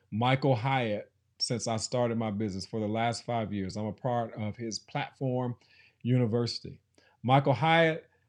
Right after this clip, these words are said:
has a type of business, online-based business, that I really love. He has online courses, he has membership programs, he does speaking engagements, he's written several books,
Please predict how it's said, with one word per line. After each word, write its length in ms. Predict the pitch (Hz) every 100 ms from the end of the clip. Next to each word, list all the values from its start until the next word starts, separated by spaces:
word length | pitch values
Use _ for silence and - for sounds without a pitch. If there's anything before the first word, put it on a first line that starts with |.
| _
has 560 | 143 135 131 135 127 -
a 100 | 117
type 360 | 113 - 143 147
of 340 | 135 107 101
business, 760 | 98 165 151 151 123 135 - - _ _ _ _ _
online-based 960 | 139 170 165 156 156 131 139 143 139 -
business, 540 | 113 101 113 117 - - _ _ _ _ 101
that 460 | 131 127 123 - _
I 160 | 127 123
really 420 | 117 123 131 147
love. 520 | 139 170 143 95 95 - _ _ _
He 120 | 120
has 200 | 117 104 -
online 460 | 131 151 147 143 139
courses, 540 | - 139 139 135 131
he 100 | 123
has 220 | 110 90
membership 640 | 95 101 143 143 139 139 -
programs, 580 | - 123 131 123 123 -
he 80 |
does 240 | 95 92 -
speaking 480 | - 160 156 156 143
engagements, 600 | 131 123 123 123 117 - - - _
he's 220 | - 110 101
written 480 | 104 101 95 92 -
several 540 | - - 151 151 151 131
books, 720 | 107 139 143 - - - -